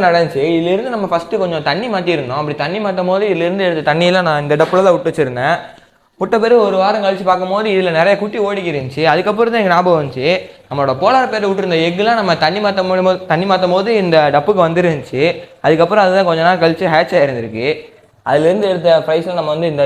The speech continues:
இதுல தான் விட்டு வச்சிருக்கோம். இதுலேருந்து ஒரு பதினெட்டு கிட்டு, குட்டிக்கிட்டு எடுத்திருந்தோம், நிக்குது இதுல.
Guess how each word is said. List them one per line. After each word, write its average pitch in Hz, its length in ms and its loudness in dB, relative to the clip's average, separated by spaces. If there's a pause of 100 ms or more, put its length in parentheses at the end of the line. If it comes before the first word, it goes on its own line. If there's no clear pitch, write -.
இதுல 151 160 0
தான் 156 100 0
விட்டு 139 120 -4
வச்சிருக்கோம். 127 440 -8 (1080)
இதுலேருந்து 156 420 -2
ஒரு 151 100 0 (100)
பதினெட்டு 143 380 -4
கிட்டு, 160 200 -4 (100)
குட்டிக்கிட்டு 147 360 -4
எடுத்திருந்தோம், 131 560 -8
நிக்குது 127 280 -8
இதுல. 113 180 -10